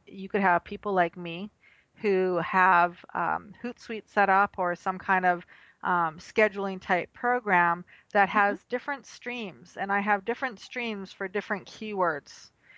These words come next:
Speaker 1: So I know who's talking about what, and I can see
Speaker 2: Right.
Speaker 1: it in, you know, a specific column versus trying to weed through, uh, you know, the,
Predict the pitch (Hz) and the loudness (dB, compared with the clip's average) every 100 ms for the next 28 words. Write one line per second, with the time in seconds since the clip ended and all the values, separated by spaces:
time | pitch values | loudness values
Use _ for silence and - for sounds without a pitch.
0 | _ _ 208 196 208 220 233 214 202 175 | _ _ 0 4 6 6 4 2 2 0
1 | 175 _ _ _ - 262 247 - 226 214 | -4 _ _ _ -12 -10 -8 0 2 2
2 | 220 196 185 185 117 175 175 - - - | -2 -4 2 2 0 0 0 0 -10 -12
3 | 190 190 196 190 - - 190 180 196 - | 0 2 2 -2 -14 -10 -2 2 2 0
4 | 202 190 175 - 190 175 170 - - 208 | -6 -6 -8 -10 -4 -2 -4 -8 -12 -10
5 | - 254 - - - 226 220 185 175 180 | -2 -2 -2 -8 2 4 6 2 0 -4
6 | 185 - 175 - - - - 208 196 185 | -4 -6 -8 -10 -20 -12 0 2 2 -2
7 | 190 180 - 185 180 170 - _ _ - | -2 -4 -8 -8 -8 -8 -16 _ _ -6
8 | 202 202 185 180 | -2 2 2 2